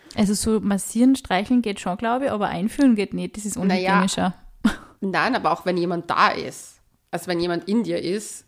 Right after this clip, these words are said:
Speaker 2: wie willst du denn da rummassieren, wenn das, <laughs> dann, dann kratzt du den komplett auf? Also das war mir noch nicht ganz klar.
Speaker 1: Billie
Speaker 2: Das
Speaker 1: Eilish, schreib uns bitte, <laughs> Leonie möcht's unbedingt, schreib uns bitte auf couchgeflüster punkt vienna.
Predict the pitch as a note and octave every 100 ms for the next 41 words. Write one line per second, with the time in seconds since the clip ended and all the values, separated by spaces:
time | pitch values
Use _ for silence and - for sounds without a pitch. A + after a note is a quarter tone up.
0 | _ - F#3 F#3+ G3+ - F#3 E3+ A3 A3+
1 | F3+ - F#3+ F#3 F#3 F3+ F3+ F#3+ E3+ -
2 | - F#3 F#3 F#3 F3+ - - G3 - B3+
3 | G3+ F#3+ - F#3+ A4+ C5+ D5+ F3+ G#3+ C5
4 | - - - - G3+ - - - _ -
5 | G3+ G#3 G#3+ G#3 G#3 G3+ - F3+ F3 -
6 | D#3 C#4 D4 C#4 B3 C4+ C#4+ C#4+ B3+ A#3
7 | B3+ C#4+ - C4 B3 C4+ E4+ C4+ C4+ C4+
8 | C4+ B3+ C#4 B3 C#4 - C4+ C#4+ D#4 C4+
9 | - - - - B3 D#4 - D#4 - D4
10 | C4 B3 C4 B3 - C#4 C#4+ C4 - -
11 | - C#4 C4+ - C#4 D#4+ C4 B3+ C4+ A3
12 | C#4